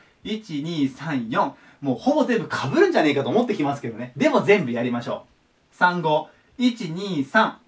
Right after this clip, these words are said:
一二三四五、三六、一、あ、一二三、一二三四五六ときましたね。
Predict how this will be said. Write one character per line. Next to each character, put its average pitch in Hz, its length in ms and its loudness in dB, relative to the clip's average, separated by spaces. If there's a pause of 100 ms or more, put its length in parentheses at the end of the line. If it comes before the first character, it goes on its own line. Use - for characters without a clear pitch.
(220)
一 214 420 -6
二 165 300 -4
三 143 400 0
四 117 480 -8
五、 190 260 -2 (340)
三 226 380 2
六、 175 460 -4
一、 214 440 -4 (140)
あ、 120 240 -6
一 208 380 -4
二 170 340 0
三、 - 380 0 (260)
一 180 400 -10
二 160 260 -6
三 143 320 -4
四 127 300 -4
五 113 260 -8
六 143 200 -4
と - 100 -10 (320)
き 143 120 -8
ま 147 100 0
し - 60 -10
た 113 60 -10
ね。 - 160 -20